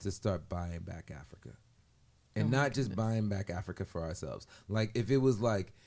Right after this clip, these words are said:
Speaker 1: "Hey, dear Black America, we're gonna, we're gonna sit up here and say we wanna take point one percent of all of our combined income."
Speaker 2: Mm-hmm.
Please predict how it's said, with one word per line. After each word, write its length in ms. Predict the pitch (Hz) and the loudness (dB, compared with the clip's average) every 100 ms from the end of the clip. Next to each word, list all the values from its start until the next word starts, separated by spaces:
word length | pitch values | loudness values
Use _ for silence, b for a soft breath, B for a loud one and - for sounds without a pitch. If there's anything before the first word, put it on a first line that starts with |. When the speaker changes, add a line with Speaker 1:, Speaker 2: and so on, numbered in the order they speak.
| B B | B B
Speaker 1:
"Hey, 340 | - 98 76 - - _ _ - | -2 -2 -2 -10 -20 _ _ 0
dear 180 | 117 117 | 2 2
Black 300 | 98 90 87 | 2 -2 -4
America, 500 | 87 - - - - - _ _ _ - | -6 -8 -10 -10 -10 -12 _ _ _ -4
we're 120 | 101 | -2
gonna, 340 | 107 104 98 - | 0 0 -2 -4
we're 120 | 107 | -2
gonna 240 | 117 113 | 0 -2
sit 160 | 107 104 | -2 -2
up 120 | 98 | -2
here 120 | 98 | -2
and 100 | 90 | -2
say 160 | - 90 | -4 -4
we 160 | 90 | -2
wanna 320 | 104 107 101 98 | 0 0 0 0
take 320 | - 90 - b b b b _ _ _ _ _ - _ - | -2 -6 -8 b b b b _ _ _ _ _ -20 _ -4
point 340 | 123 127 - | 2 2 2
one 220 | 101 101 | 2 0
percent 440 | 98 98 - 85 - _ - - _ _ _ _ _ | 0 -4 -4 -8 -10 _ -20 -20 _ _ _ _ _
of 100 | 87 | -2
all 200 | 95 98 | 0 0
of 120 | 92 | 0
our 200 | 90 90 | -2 -2
combined 580 | - 90 85 92 95 87 | -4 -6 -4 -2 -2 -4
income." 400 | 92 - - - - _ - 151 | -6 -8 -12 -14 -18 _ -10 -6
Speaker 2:
Mm-hmm. 420 | 143 135 135 | -4 -4 -6